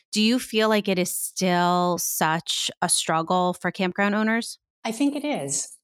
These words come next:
Speaker 2: still a
Speaker 1: Yeah.
Speaker 2: struggle. And I think that sometimes there's the mentality that it needs to be studio perfect.
Speaker 1: Mm, yeah.
Speaker 2: Um, and again,
Speaker 1: Not
Speaker 2: I
Speaker 1: true. That can work against you.
Speaker 2: Not true. And,
Speaker 1: <laughs>
Speaker 2: and again, I think it's generational.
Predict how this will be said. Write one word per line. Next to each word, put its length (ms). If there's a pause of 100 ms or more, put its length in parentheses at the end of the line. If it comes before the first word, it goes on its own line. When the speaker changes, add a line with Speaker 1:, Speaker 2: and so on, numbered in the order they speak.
(100)
Speaker 2:
still 320
a 60
Speaker 1:
Yeah. 120
Speaker 2:
struggle. 440
And 200
I 100
think 440
that 320
sometimes 600
there's 220
the 60
mentality 720
that 340
it 180
needs 340
to 100
be 100
studio 500
perfect. 640 (340)
Speaker 1:
Mm, 640 (120)
yeah. 540
Speaker 2:
Um, 160
and 320
again, 360
Speaker 1:
Not 240
Speaker 2:
I 40
Speaker 1:
true. 400
That 200
can 100
work 180
against 460
you. 120
Speaker 2:
Not 500
true. 180
And, 440
Speaker 1:
<laughs> 40
Speaker 2:
and 320
again, 220
I 80
think 200
it's 240
generational. 760